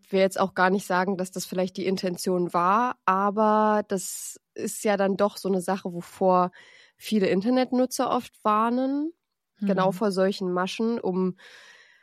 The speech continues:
Speaker 1: ja, dich eben noch länger draußen am Auto zu halten, bevor du ins Auto steigst. Und naja, auf jeden Fall hat mich diese Situation und auch die vielen TikToks, die ich manchmal reingespült bekomme,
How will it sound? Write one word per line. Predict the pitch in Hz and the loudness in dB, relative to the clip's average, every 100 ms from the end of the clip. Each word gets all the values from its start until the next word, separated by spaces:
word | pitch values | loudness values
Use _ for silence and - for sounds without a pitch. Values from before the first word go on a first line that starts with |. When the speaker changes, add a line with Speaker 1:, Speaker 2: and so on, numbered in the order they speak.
| _ _ _ - | _ _ _ -6
Speaker 1:
ja, | 226 | -6
dich | 214 202 | -4 -4
eben | 214 214 | 0 2
noch | 208 202 | 2 2
länger | 196 208 214 208 | 2 4 4 4
draußen | 190 - 190 208 | 2 0 0 2
am | 233 220 | 0 0
Auto | 208 214 226 | 0 0 -2
zu | 220 208 | -4 -2
halten, | 208 214 214 220 208 196 | 0 0 0 -2 -2 -4
bevor | - 202 | -6 -4
du | 196 | -4
ins | 196 | -2
Auto | - 208 208 | 0 0 -2
steigst. | - 214 202 202 - - | -6 -2 -2 -2 -6 -10
Und | 190 185 180 - _ _ | -4 -2 -4 -10 _ _
naja, | - 185 180 170 | -2 0 0 0
auf | 185 | -2
jeden | 233 247 262 | 0 0 0
Fall | - 233 240 247 247 | -2 0 0 0 -4
hat | 214 196 | -4 -2
mich | 208 196 - | -2 -2 -4
diese | 190 190 | -4 -4
Situation | 185 190 190 - 220 233 196 | -4 0 0 0 2 2 2
und | 190 - | -2 0
auch | 180 180 175 _ _ - | 2 2 0 _ _ -12
die | 170 | -10
vielen | - 170 175 | -6 -6 -4
TikToks, | 226 220 226 - | -6 -6 -8 -8
die | 208 | -8
ich | 214 | -6
manchmal | 202 208 196 | -4 -4 -2
reingespült | 190 214 208 - 208 - | 0 0 -2 -6 -6 -6
bekomme, | 202 - 196 196 | -6 0 2 4